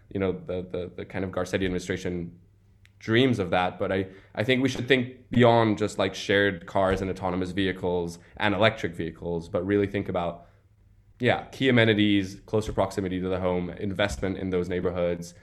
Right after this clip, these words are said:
and just, like, greater space for active transportation,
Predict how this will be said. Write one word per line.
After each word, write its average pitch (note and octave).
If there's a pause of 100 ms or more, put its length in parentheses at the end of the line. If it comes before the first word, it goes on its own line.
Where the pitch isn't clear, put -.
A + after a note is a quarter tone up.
(220)
and F#2 (260)
just, -
like, -
greater G2+
space -
for -
active E2
transportation, -